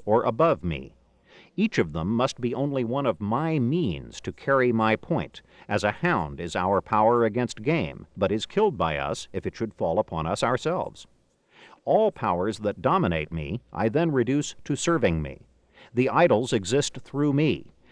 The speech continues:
I need only refrain from creating them anew, then they exist no longer. Higher powers exist only through my exalting them and abasing myself. Consequently, my relation to the world is this.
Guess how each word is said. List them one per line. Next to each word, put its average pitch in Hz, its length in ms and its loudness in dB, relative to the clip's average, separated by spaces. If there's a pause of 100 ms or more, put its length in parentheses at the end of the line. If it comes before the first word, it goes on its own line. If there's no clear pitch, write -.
(100)
I 117 160 4
need 165 240 4
only 160 300 2
refrain 143 580 -2
from 123 220 -2
creating 131 540 0
them 98 180 2
anew, 117 460 2 (100)
then 87 240 0
they 107 160 4
exist 117 400 0
no 131 160 4
longer. 143 420 0 (480)
Higher 160 440 2
powers 95 580 0
exist 104 500 -2
only 151 360 2
through 131 260 0
my 110 360 2
exalting 110 640 2
them 67 340 -6
and 104 160 2
abasing 95 440 2
myself. 90 520 0 (920)
Consequently, 151 720 0
my 117 220 -2
relation 147 500 -2
to 120 100 -6
the 98 100 -4
world 104 400 2
is 87 200 -8
this. 104 420 -6